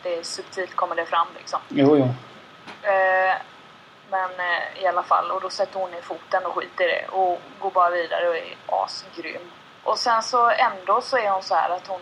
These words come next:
Speaker 1: hon vet vilka regler som gäller på kontoret, liksom. I första säsongerna så är hon den som vet, så här ska tjejer göra på kontoret, det här är din uppgift.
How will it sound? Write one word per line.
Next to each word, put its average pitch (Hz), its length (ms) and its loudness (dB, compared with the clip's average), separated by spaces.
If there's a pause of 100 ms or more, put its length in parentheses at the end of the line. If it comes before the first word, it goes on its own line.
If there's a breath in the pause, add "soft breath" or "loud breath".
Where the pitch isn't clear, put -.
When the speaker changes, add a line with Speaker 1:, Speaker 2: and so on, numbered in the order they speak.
Speaker 1:
hon 202 180 -6
vet 190 360 -4
vilka 202 220 2
regler 180 380 -2
som 190 200 -8
gäller 175 260 -2
på 240 100 -6
kontoret, 202 600 -6
liksom. 160 360 -8
I 202 100 -10
första 208 300 -4
säsongerna 180 540 0
så 185 120 -4
är 170 100 2
hon 190 260 -4
den 165 180 0
som 175 160 -6
vet, 165 440 -4 (480 loud breath)
så - 140 -2
här 208 140 6
ska 208 180 -8
tjejer 196 320 -4
göra 180 320 4
på 202 120 -2
kontoret, 180 480 -4
det 190 60 0
här 185 160 4
är 185 40 -4
din 170 160 -12
uppgift. - 600 -14